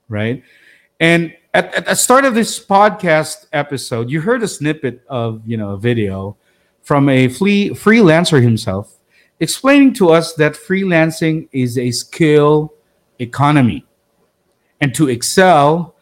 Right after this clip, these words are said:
you need to master at least one high income skill. What are those? Well, to, to name some, uh,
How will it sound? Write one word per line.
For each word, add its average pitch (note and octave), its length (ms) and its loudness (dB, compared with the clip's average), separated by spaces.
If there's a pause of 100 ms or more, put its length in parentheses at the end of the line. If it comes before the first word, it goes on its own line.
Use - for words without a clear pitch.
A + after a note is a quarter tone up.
(300)
you C#3+ 160 -2
need E3+ 260 2
to E3 100 2
master D3 540 2
at B2+ 160 -6
least C3 320 -4
one D3 580 2 (300)
high D#3+ 840 2 (160)
income B2+ 720 0
skill. B2+ 460 -2 (960)
What E3+ 260 2
are B3+ 140 2
those? - 500 -4 (840)
Well, A3 320 2
to, A3 200 0
to G#3+ 200 -4
name A#3+ 260 4
some, G3+ 500 0
uh, D3 420 -2